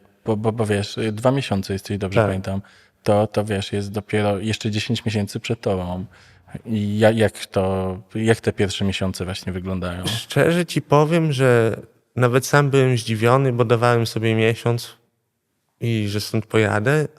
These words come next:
Speaker 2: E, zaklimatyzowałem się tu, myślę, bardzo dobrze. Grupa też mnie super odebrała. Z każdym mam praktycznie bardzo dobry kontakt. No i sam się tu czuję dobrze,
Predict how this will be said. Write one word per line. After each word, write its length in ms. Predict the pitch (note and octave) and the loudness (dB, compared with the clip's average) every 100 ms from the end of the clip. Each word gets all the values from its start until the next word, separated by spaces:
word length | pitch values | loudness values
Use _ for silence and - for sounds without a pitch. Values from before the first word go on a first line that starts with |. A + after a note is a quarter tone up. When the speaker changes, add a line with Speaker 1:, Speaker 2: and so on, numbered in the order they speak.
| - | -6
Speaker 2:
E, 180 | A2+ A2+ | -4 -2
zaklimatyzowałem 1000 | A#2 - A#2 B2 - A2 A2+ A#2+ B2 A#2 | -2 -2 0 0 0 -4 0 2 2 0
się 160 | - | -6
tu, 120 | - | -6
myślę, 300 | A#2 A#2 - | -4 -2 0
bardzo 320 | A2+ A2+ G#2+ G#2+ | 0 0 0 2
dobrze. 560 | A2+ A#2 A#2+ C#3 C#3+ - | 2 2 0 0 -2 -4
Grupa 560 | G2 G2+ G#2+ B2+ B2 A#2 | -10 -8 0 0 2 0
też 340 | A#2 A2 - | 0 -2 -6
mnie 420 | A2 G#2 G2+ G2 F#2+ - - | -6 -2 -2 -2 -6 -12 -16
super 400 | - - A2 A2 | -10 -8 -4 0
odebrała. 760 | A2 G2 G2 G#2+ G#2+ G#2+ A2+ G#2+ | 0 0 0 2 4 2 0 -4
Z 420 | - - - - | -8 -12 -12 -12
każdym 340 | - A2+ G2+ G#2 | -4 -2 0 -2
mam 140 | G#2 | -2
praktycznie 460 | G#2 G#2+ - - G2+ | -2 -6 -8 -6 -2
bardzo 300 | G2+ G2+ G#2 | 0 0 -2
dobry 280 | G#2 G2+ A2 | -4 -4 -2
kontakt. 440 | B2 C#3 F3 - _ _ _ _ _ _ _ _ _ _ - | -2 0 -4 -6 _ _ _ _ _ _ _ _ _ _ -2
No 120 | C#3 | 0
i 60 | |
sam 220 | E3 F3 C3+ | 4 2 4
się 140 | A#2+ | 2
tu 160 | - A#2 | 0 -2
czuję 260 | B2 A#2+ | 2 4
dobrze, 420 | A2+ A#2+ B2+ D3+ | 4 2 2 0